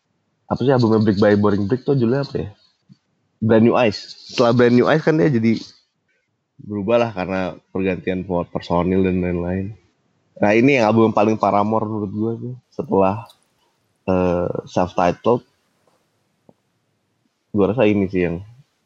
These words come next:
peaknya dia nih, si After Laughter ini. Semoga salah, cuman menurut kau sekarang ini peaknya.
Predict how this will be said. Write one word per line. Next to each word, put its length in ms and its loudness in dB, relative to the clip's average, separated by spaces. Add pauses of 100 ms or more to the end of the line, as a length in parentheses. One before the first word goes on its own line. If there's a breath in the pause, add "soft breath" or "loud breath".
(280)
peaknya 320 -2
dia 240 0
nih, 160 -6 (1040)
si 380 -4
After 260 -2
Laughter 400 -2
ini. 160 -6 (480)
Semoga 320 2
salah, 320 2
cuman 460 -8 (180)
menurut 240 -10
kau 240 0
sekarang 400 -2 (2000 soft breath)
ini 160 -2
peaknya. 400 -4